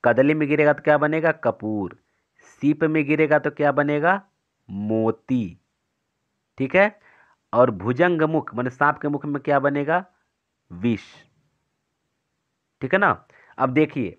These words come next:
स्वाति का बूंद एक ही है, लेकिन तीन अलग अलग जगह पड़ने के कारण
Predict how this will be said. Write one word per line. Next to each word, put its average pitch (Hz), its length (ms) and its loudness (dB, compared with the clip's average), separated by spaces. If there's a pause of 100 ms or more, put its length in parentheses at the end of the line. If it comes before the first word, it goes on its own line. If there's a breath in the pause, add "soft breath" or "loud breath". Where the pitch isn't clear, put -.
(1040)
स्वाति 151 540 2
का 180 160 2
बूंद 170 240 0
एक 170 200 2
ही 180 160 2
है, 170 380 0 (420)
लेकिन 151 500 0 (260)
तीन 190 260 -4 (140)
अलग 165 380 2
अलग 143 320 0
जगह 127 300 0
पड़ने 120 480 0
के 113 180 -6
कारण 151 580 2